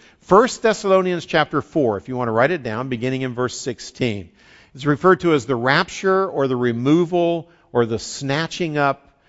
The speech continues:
of the church. And here is why. First Corinthians four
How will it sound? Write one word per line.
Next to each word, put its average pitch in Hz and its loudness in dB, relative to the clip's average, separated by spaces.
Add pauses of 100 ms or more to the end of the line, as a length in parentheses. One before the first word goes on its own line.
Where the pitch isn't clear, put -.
(140)
of 131 2
the 123 -6
church. 123 -2
And 123 -6
here 170 0
is 135 0
why. 113 -2 (920)
First 160 2
Corinthians 151 -4
four 113 0